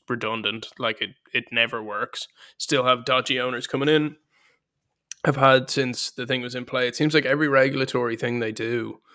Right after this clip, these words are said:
is half-baked. Like, I think if we're gonna,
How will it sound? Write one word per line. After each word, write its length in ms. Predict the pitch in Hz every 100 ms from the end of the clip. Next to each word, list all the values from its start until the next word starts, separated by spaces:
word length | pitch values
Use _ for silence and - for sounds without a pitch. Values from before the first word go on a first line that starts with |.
| _ _ _
is 280 | 120 117 -
half-baked. 880 | - 120 117 117 - 120 117 - - -
Like, 240 | 123 110
I 120 | 120
think 180 | 120 131
if 120 | 123 127
we're 100 | 123
gonna, 320 | 131 131